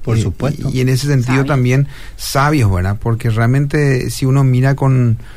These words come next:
Speaker 2: la futura consecuencia que podría llegar a traer si uno no toma las medidas de cobertura, ¿verdad? Porque
Speaker 3: Así
Speaker 2: eso
Speaker 3: mismo.
Speaker 2: es cubrir la vida de tu hijo en el caso de que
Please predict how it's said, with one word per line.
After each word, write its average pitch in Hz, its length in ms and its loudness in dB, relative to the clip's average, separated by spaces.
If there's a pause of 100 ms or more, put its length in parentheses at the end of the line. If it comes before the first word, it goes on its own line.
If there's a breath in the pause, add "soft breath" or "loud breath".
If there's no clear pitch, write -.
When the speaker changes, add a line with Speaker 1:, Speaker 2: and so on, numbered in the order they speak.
(340 loud breath)
Speaker 2:
la 131 280 2
futura 139 540 0
consecuencia 135 800 0
que 147 140 0
podría 123 360 2
llegar 123 280 2
a 139 80 2
traer 117 260 0
si 123 120 -4
uno 123 120 0
no 139 120 0
toma 214 260 -2
las 175 140 4
medidas 127 380 2
de 120 400 0 (120)
cobertura, 131 720 0 (180)
¿verdad? 123 180 -4
Porque 147 200 -2
Speaker 3:
Así 160 80 -2
Speaker 2:
eso - 80 -4
Speaker 3:
mismo. 202 100 0
Speaker 2:
es 185 460 -4
cubrir 175 460 2
la 139 180 2
vida 139 300 4
de 139 40 -6
tu 127 380 0 (480 loud breath)
hijo 143 440 2
en 127 100 0
el 120 60 0
caso 120 300 0
de 123 80 2
que 113 240 -2